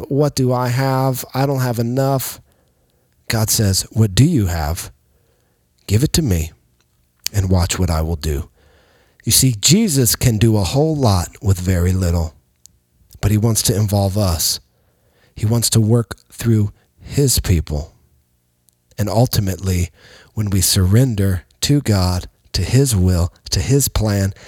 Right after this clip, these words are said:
to his purpose, when we give of our resources,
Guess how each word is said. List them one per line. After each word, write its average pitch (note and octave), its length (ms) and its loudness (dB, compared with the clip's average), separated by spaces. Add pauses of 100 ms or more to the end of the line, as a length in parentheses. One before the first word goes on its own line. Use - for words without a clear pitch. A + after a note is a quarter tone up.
(380)
to A2 80 -2
his F#3 220 2
purpose, B2+ 600 0
when A2+ 140 0
we A2+ 160 2
give D#3 260 0
of D#3+ 180 0
our D#3 260 -2 (180)
resources, A2 1040 0